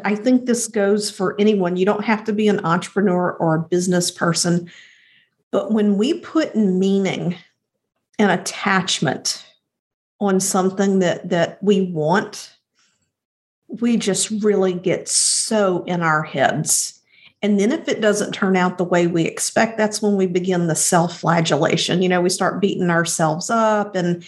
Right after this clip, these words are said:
"You didn't do this right. You should have done that differently." You know what? What if we just chose to do things,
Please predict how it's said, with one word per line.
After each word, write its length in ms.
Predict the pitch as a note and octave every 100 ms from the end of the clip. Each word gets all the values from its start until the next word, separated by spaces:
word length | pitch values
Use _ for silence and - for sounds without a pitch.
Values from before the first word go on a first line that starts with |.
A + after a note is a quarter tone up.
| - -
"You 100 | -
didn't 160 | F#3+ F#3
do 160 | E3 F3
this 320 | A3+ A3+ -
right. 260 | G#3 G3
You 80 | F#3+
should 180 | F3+ F#3
have 80 | E3
done 180 | E3 E3+
that 300 | G#3 G#3+ G3+
differently." 760 | G3+ G3+ G#3+ G#3 G3+ G#3 G#3 - _ _ -
You 100 | G#3
know 160 | A#3
what? 420 | D4+ D#4+ D4+ - G3+
What 200 | G#3 C#5+
if 180 | -
we 120 | D4+ C4
just 360 | G#3+ A3+ -
chose 480 | - F#3+ G3+ G#3+ G3+
to 160 | - E3
do 380 | E3 D#3 E3+ G3
things, 760 | - F3 F#3+ C4+ E4 - -